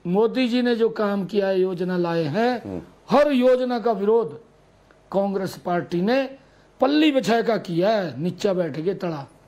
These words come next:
Speaker 2: आपने manifesto में दो लाख की बात की है।
Speaker 1: हमने दो लाख की की है।
Speaker 2: ये, ये इतने रोजगार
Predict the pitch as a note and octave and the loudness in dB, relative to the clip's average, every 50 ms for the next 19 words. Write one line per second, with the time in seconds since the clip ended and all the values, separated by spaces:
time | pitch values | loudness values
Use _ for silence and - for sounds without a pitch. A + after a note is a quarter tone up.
0 | _ - - - - C#3 - - G#2+ G2+ F#3+ F#3+ F#3 F3+ F3+ F3+ F3+ F3+ F3+ F3 | _ -20 -2 2 2 2 2 0 -2 -4 -2 -2 -2 -4 -4 -4 -4 -4 -4 -2
1 | C#3 C3+ B2+ C3 C3+ C#3 - - - B2 G#2+ F2+ F2 E2+ D#2+ - - D#2+ D2+ C#2+ | -2 0 0 0 0 0 -2 -8 -10 -8 -4 -2 -2 -4 -4 -8 -10 -12 -12 -12
2 | - - - _ _ _ _ - - F3 F3+ G3 G3+ F3+ F#3+ G3 G3 G3 F3+ - | -14 -18 -20 _ _ _ _ -6 -2 -2 0 0 0 0 -2 0 -2 -2 -4 -6
3 | G#3+ F#3 - - E3+ C#3 D#3 F3 F3 F3 - C#3 D3 D#3+ F3+ - C#3 C3+ - D#3+ | -8 -6 -2 0 0 2 2 0 -2 -4 -2 0 0 0 0 0 -2 -2 0 0
4 | F3 F3+ E3+ D#3+ D#3 C#3 C3 C#3+ C#3+ C#3+ D3 D3 C#3+ - - | 0 2 2 0 0 0 0 2 2 2 2 0 -2 -6 -10